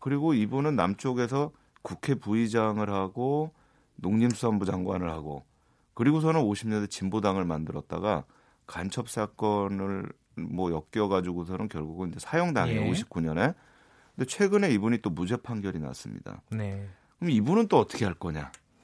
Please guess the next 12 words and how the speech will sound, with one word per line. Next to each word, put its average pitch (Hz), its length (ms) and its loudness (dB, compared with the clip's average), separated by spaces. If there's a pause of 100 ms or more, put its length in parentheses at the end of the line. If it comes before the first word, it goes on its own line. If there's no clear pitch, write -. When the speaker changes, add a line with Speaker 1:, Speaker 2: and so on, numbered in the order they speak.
Speaker 2:
<laughs> 104 340 -6
Speaker 1:
이분 143 300 4
뭐 117 300 4
그 - 120 -8
전에 117 220 4
공산주의 101 500 0
운동했던 87 440 -2
경력이 85 460 -6
있어요. 73 520 -6 (320)
그러니까 127 280 0 (340)
이런 160 340 6
부분들이 147 920 2